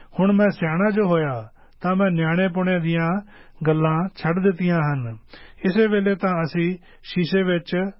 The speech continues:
ਧੁੰਦਲਾ ਜਿਹਾ ਵੇਖਦੇ ਹਾਂ, ਪਰ ਉਸ ਵੇਲੇ ਰੂਬਰੂ ਵੇਖਾਂਗੇ। ਇਸ ਵੇਲੇ ਮੈਂ ਕੁਝ ਕੁਝ ਜਾਣਦਾ ਹਾਂ, ਪਰ ਉਸ ਵੇਲੇ ਉਹੋ ਜਿਹਾ ਜਾਣਾਂਗਾ,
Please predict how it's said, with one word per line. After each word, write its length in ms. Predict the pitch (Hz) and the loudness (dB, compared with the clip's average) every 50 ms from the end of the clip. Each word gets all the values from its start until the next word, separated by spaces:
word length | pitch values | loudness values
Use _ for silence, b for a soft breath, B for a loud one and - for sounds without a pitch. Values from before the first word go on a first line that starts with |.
| - - - | -16 -10 -6
ਧੁੰਦਲਾ 360 | 180 165 147 147 165 180 185 | -4 -2 0 0 0 0 2
ਜਿਹਾ 260 | 175 190 180 180 185 | 2 2 2 2 2
ਵੇਖਦੇ 420 | 165 165 160 147 139 139 147 151 | 2 0 -2 -2 -2 -4 -4 -2
ਹਾਂ, 260 | 143 139 127 120 113 113 - b b b b b b b b | -2 -2 -4 -6 -8 -10 -14 b b b b b b b b
ਪਰ 140 | - 180 170 | 2 2 2
ਉਸ 180 | 165 202 202 - 220 185 | 2 2 0 0 0 0
ਵੇਲੇ 340 | 180 180 175 175 170 170 175 196 214 - - - - 156 147 | 0 0 2 2 0 0 0 -2 -4 -8 -12 -16 -10 -4 0
ਰੂਬਰੂ 480 | 165 196 208 180 185 175 165 202 226 202 | 0 0 2 2 0 2 2 2 2 2
ਵੇਖਾਂਗੇ। 680 | 185 175 - - 156 151 151 147 143 131 123 117 110 107 B B B B B B B B - | 0 -2 -4 -4 -4 -2 -2 -2 -2 -4 -4 -6 -12 -14 B B B B B B B B -2
ਇਸ 200 | 196 185 - 208 | 0 0 0 2
ਵੇਲੇ 340 | 196 196 196 190 196 196 | 2 2 2 2 2 0
ਮੈਂ 360 | 190 185 185 175 170 170 185 185 - - | 2 0 0 0 0 -2 -4 -6 -8 -4
ਕੁਝ 160 | - 202 208 208 - | -4 -4 -4 -2 -2
ਕੁਝ 160 | - 226 220 | 0 0 0
ਜਾਣਦਾ 440 | 202 175 175 175 160 160 156 151 151 | 0 0 -2 0 0 0 -2 -2 -2
ਹਾਂ, 340 | 151 139 131 123 117 113 110 - b b b b b | -2 -2 -4 -4 -6 -8 -12 -14 b b b b b
ਪਰ 160 | - 170 170 160 | 0 0 0 2
ਉਸ 220 | 185 208 196 - | 0 -2 0 0
ਵੇਲੇ 480 | 190 185 185 185 185 180 180 185 208 202 b b b b b - | 0 0 0 0 0 0 0 0 -2 -6 b b b b b -2
ਉਹੋ 220 | 175 165 196 214 | 0 2 2 2
ਜਿਹਾ 260 | 208 202 196 196 196 185 | 2 2 2 2 2 2
ਜਾਣਾਂਗਾ, 680 | 147 156 147 156 175 202 214 202 202 175 160 170 196 | 0 -2 -2 0 0 0 0 2 0 0 0 -2 -4